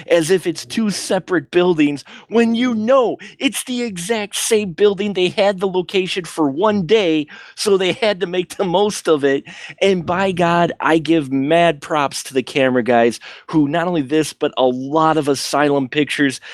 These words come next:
th-, uh, they get these guys who are able to do enough different camera angles <laughs> to where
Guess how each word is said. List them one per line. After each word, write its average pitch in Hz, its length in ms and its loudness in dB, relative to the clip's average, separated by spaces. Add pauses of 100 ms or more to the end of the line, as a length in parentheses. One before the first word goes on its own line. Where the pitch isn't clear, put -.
(240)
th-, 117 260 -2
uh, 135 120 4 (180)
they 147 260 2
get 135 360 -2
these 160 220 -8
guys 156 340 0
who 151 200 -2
are 131 220 2
able 165 440 0 (300)
to 135 180 -2
do 156 400 0
enough 139 640 0
different 156 480 -2
camera 170 420 2
angles 110 640 2 (220)
<laughs> - 220 -20
to - 380 0 (120)
where 165 400 0